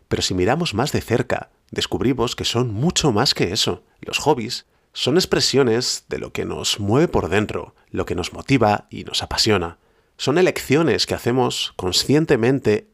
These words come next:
o inconscientemente, reflejando nuestros intereses más profundos y nuestras alegrías más sinceras.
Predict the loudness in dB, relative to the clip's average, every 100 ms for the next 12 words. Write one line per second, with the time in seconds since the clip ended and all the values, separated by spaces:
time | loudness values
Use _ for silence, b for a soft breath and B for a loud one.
0 | _ 2 2 4 -2 -4 -6 -2 0 2
1 | 2 0 0 -4 -4 -4 -2 0 0 2
2 | 2 2 0 -2 -2 -2 0 0 0 0
3 | 0 -2 0 0 2 2 0 -4 _ -10
4 | -6 -4 -4 0 0 -2 -2 0 2 4
5 | 4 4 2 2 0 -2 0 0 -2 -6